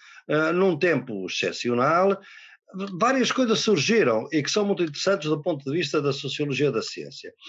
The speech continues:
A primeira é que a visibilidade vai de par com a distorção.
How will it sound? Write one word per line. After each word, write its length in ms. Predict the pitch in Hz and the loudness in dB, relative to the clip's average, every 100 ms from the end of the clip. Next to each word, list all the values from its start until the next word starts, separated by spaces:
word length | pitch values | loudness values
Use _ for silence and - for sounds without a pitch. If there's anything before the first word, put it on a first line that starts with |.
| - - | -16 -4
A 80 | 185 | -2
primeira 540 | 214 208 190 226 233 | 2 2 4 4 4
é 40 | 220 | 4
que 120 | 208 | 2
a 60 | 175 | 2
visibilidade 920 | 190 170 208 175 165 165 180 190 196 202 160 127 | 2 2 0 2 2 4 4 2 0 -4 -4 -2
vai 200 | 175 190 | 0 2
de 80 | 151 | 2
par 300 | 170 175 175 | 2 0 2
com 80 | |
a 40 | 180 | 0
distorção. 640 | 147 220 - - 123 90 | 0 -4 -2 0 0 -2